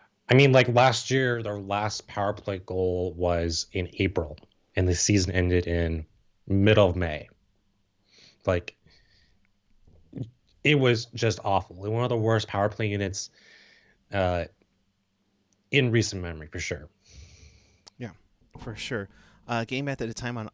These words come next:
Speaker 2: ice. I just pulled it up here. I mean, Middleton nearly seventeen minutes tonight. Mario Ferraro, twenty-two eighteen. Uh, Vlasic, fifteen twelve. Simic, fourteen oh one. I mean,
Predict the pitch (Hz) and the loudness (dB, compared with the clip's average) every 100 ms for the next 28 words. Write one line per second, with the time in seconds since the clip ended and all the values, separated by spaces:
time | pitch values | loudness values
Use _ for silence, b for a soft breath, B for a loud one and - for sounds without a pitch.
0 | 117 110 98 - 104 113 - 123 107 98 | -6 -6 -6 -8 -8 -10 -12 -12 -10 -10
1 | 104 - 101 95 b b b b - 113 | -10 -8 -8 -10 b b b b -8 -6
2 | 101 95 - 123 139 151 - 117 117 117 | -6 -12 -8 -2 0 -2 -4 -4 -2 -2
3 | 117 - 123 123 - 110 113 110 - 107 | -2 -4 -4 -4 -8 -6 -6 -8 -10 -10
4 | 95 - 107 113 135 131 127 131 131 104 | -12 -8 -4 0 0 0 0 2 2 0
5 | - 123 123 117 123 104 104 - 123 110 | -4 -6 -4 -4 -6 -6 -8 -10 -6 -6
6 | 90 - b b b b b 110 98 95 | -8 -14 b b b b b -6 -6 -6
7 | - 113 113 - - - 113 - 123 - | -4 -2 -2 -4 -8 -6 -6 -6 -12 -8
8 | 120 110 117 110 - - - 113 110 - | -4 -2 -2 -4 -10 -10 -6 -6 -10 -12
9 | 117 - 113 107 110 113 110 120 110 | -14 -12 -12 -10 -10 -10 -8 -8 -8